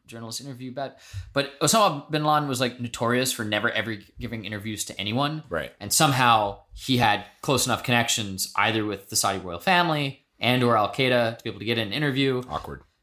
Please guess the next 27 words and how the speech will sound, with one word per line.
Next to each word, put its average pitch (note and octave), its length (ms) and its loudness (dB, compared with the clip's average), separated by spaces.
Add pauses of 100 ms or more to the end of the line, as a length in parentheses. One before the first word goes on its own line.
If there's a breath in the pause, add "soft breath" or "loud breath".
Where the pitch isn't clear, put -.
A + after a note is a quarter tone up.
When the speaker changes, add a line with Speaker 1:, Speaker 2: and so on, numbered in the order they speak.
(100)
Speaker 1:
His A2+ 680 0
uncle, A2 460 -4 (340)
Adnan D3+ 400 4
Khashoggi, F3 580 0
was B2 220 -8
a A2 60 -14
really A2+ 220 -6
famous A#2+ 720 -2 (300 loud breath)
financier, C3 680 2
Saudi B2 260 2
financier A#2 500 -2
and A2 300 -6
arms A#2 240 -4
smuggler D#3 380 -8
who A#2 100 -6
was G2 180 -8
involved F#2+ 300 -4
in G2+ 60 -14
the D#2 160 -16 (160)
Iran-Contra G#2+ 560 -4
scandal. D3 500 -4 (500 soft breath)
And, G#2 320 0 (380)
you D3 80 -4
know, B2+ 300 -4 (340)
to - 240 -4
a C#3 60 0
degree, C#3+ 720 -4